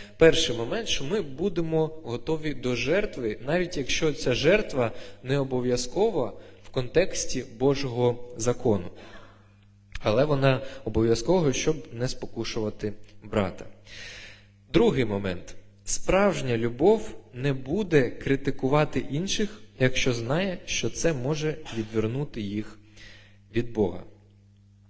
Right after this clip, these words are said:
Уявіть собі картину. Прийшла нова людина до церкви. Уявімо, що це дівчинка. Е, молода дівчина, але прийшла вона зодягнена, ну, скажімо так, як дівчинка легкої поведінки.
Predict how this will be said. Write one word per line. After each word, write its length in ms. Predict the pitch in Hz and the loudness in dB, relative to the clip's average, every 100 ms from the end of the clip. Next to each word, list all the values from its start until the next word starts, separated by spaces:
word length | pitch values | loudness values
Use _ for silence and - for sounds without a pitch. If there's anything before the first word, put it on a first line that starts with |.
| _ - | _ -4
Уявіть 280 | 127 135 180 | -2 0 -2
собі 200 | 143 123 | -4 -4
картину. 440 | - 110 113 104 98 - - - - - - - | -2 -2 -4 -10 -12 -20 -20 -20 -20 -20 -20 -6
Прийшла 720 | 127 131 131 160 202 240 208 131 | 0 0 0 -2 -2 -2 -4 -4
нова 260 | 127 151 185 | -2 0 0
людина 680 | 135 127 160 160 151 143 139 - - | 0 0 0 0 -2 -4 -6 -16 -6
до 100 | 123 | -2
церкви. 560 | - - 101 95 - 120 - - - - - - - | 0 2 2 0 -6 -12 -12 -20 -20 -20 -20 -20 -6
Уявімо, 420 | 123 127 165 190 | 0 0 0 -2
що 180 | 151 147 | -2 -2
це 180 | - 120 | -2 -4
дівчинка. 560 | 113 110 - - - - - - - - - - - - - - - - | -4 -4 -4 -8 -10 -16 -20 -20 -20 -20 -20 -20 -20 -20 -20 -20 -20 -10
Е, 260 | 117 110 117 | 0 2 2
молода 340 | 139 214 240 | 2 2 4
дівчина, 580 | 170 151 202 - 165 151 | 4 4 2 2 2 2
але 240 | 151 214 208 | 4 4 4
прийшла 580 | 175 160 165 214 233 | 4 4 4 2 2
вона 460 | 202 170 190 190 170 | 2 0 2 2 2
зодягнена, 960 | 143 131 165 160 147 143 135 131 123 175 | 0 2 2 2 0 -2 0 0 -2 -2
ну, 200 | 220 156 - - | -4 -4 -6 -12
скажімо 460 | - - 151 139 131 | -4 4 4 4 0
так, 320 | 127 127 - | 2 2 4
як 300 | 151 170 110 | 2 2 0
дівчинка 720 | 131 180 - 156 143 147 143 | -4 -4 -2 -4 0 2 4
легкої 400 | 127 127 - 131 | 2 0 4 4
поведінки. 720 | 131 123 120 110 98 85 - | 4 0 -2 -2 -4 -8 -12